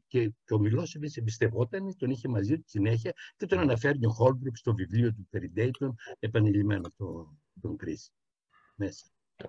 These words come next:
Είχε η Ελλάδα κάποια σχέση, κάποιο ρόλο σε αυτήν την βόλυμη τοποθέτηση εμέσως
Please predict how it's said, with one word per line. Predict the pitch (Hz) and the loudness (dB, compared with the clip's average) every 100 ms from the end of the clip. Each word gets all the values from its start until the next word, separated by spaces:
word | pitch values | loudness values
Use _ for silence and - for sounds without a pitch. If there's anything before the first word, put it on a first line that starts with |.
| - _ | -18 _
Είχε | - 131 110 131 | -2 2 4 6
η | 123 | 6
Ελλάδα | 113 131 120 117 | 6 6 2 2
κάποια | 127 120 - 113 | 2 0 0 -2
σχέση, | 110 139 117 - 113 | 2 2 2 -2 0
κάποιο | 127 113 123 | -2 4 8
ρόλο | 127 143 147 113 | 10 10 10 6
σε | 110 123 | 2 2
αυτήν | 117 - 143 123 | 2 2 2 2
την | 127 117 107 - _ _ _ 90 85 - 82 | 2 4 2 0 _ _ _ -4 -4 -4 -6
βόλυμη | 113 123 151 143 131 120 113 - _ _ _ _ _ _ | 0 6 8 8 6 2 0 -6 _ _ _ _ _ _
τοποθέτηση | - 113 127 117 147 117 113 127 | -4 0 0 2 2 0 -4 2
εμέσως | 120 131 151 113 101 - - | 4 6 4 2 -4 -8 -14